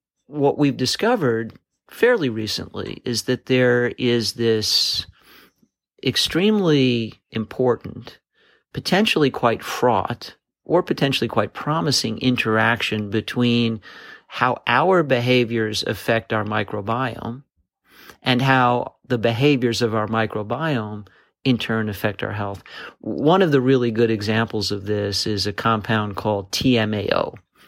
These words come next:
People have probably heard about it. It's a metabolite of carnitine concentrated in meat. If you have a particular kind of microbiome,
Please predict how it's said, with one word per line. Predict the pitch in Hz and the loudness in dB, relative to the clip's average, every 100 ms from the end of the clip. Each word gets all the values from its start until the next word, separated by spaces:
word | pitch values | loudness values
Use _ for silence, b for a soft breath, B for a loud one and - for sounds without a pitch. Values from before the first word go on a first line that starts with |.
| b | b
People | - 139 120 | -2 0 0
have | 110 | -2
probably | - 120 120 110 110 | 0 2 2 2 0
heard | 101 104 | -2 -4
about | 110 113 123 135 | -4 0 0 0
it. | - - B B B B | -2 -8 B B B B
It's | 127 123 117 - | 0 2 2 2
a | 120 | 2
metabolite | 110 107 - 120 120 117 113 110 107 107 | 2 -2 -2 0 2 2 2 2 0 -2
of | 101 | -6
carnitine | - 131 135 135 - 113 101 104 107 _ _ _ _ _ - - | -4 0 2 2 0 -6 -8 -10 -14 _ _ _ _ _ -20 -6
concentrated | - 143 139 127 - 117 110 107 101 | 0 2 2 0 2 2 2 0 -2
in | 98 120 107 107 104 98 | -2 -2 -2 -4 -6 -10
meat. | 110 123 135 107 - - B B B B B B B | -8 -2 0 -2 -8 -18 B B B B B B B
If | - 202 220 - | 2 4 2 0
you | 180 147 | 2 2
have | 131 139 131 110 110 107 | 2 2 2 0 -2 -4
a | - | -6
particular | - 127 - - 170 - 151 131 123 120 117 117 107 _ | -4 -6 -4 0 0 2 2 4 4 4 2 0 -4 _
kind | - - 131 131 | -6 0 2 2
of | 117 | 2
microbiome, | 113 110 113 107 110 110 107 104 104 | 0 0 -2 -2 0 0 -2 -6 -10